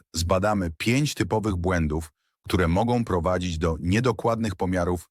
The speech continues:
ciśnienia krwi. Rozumiejąc te pułapki,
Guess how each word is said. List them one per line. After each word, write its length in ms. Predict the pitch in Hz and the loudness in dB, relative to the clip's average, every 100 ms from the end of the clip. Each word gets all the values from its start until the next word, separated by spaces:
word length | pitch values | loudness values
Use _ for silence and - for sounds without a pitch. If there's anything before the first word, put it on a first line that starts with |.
| - | -6
ciśnienia 460 | - 85 85 76 | -4 -2 0 0
krwi. 320 | 71 - 65 62 _ _ _ _ _ _ _ - | -4 -6 -8 -8 _ _ _ _ _ _ _ 0
Rozumiejąc 720 | 92 101 110 120 180 131 87 | 2 4 4 2 2 0 -4
te 100 | 85 | -6
pułapki, 540 | 78 78 71 - 80 | -4 -2 -4 -4 -4